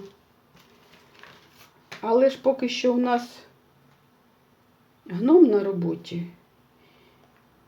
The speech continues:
і я ще ж не, не зв'язала щось з лісу, або гриби, або ягоди. Так, ми ховаємо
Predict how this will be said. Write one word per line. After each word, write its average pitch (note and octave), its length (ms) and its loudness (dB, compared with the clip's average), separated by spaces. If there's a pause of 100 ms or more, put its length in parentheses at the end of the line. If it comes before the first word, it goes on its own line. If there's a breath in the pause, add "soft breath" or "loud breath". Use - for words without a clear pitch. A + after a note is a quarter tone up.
(600)
і G#3 140 -4
я A#3+ 260 -2
ще B3+ 380 -4
ж A3+ 180 -10
не, A3+ 500 -6 (1900)
не C4 160 0
зв'язала D4 680 4
щось - 420 -6 (460)
з G#3+ 120 -10
лісу, F#3 580 -2
або G#3+ 440 0 (440)
гриби, B3+ 600 0
або B3+ 440 4 (1500)
ягоди. F#3+ 560 -4 (760)
Так, G#3 400 -4 (160)
ми C4 140 -4
ховаємо G3 760 -2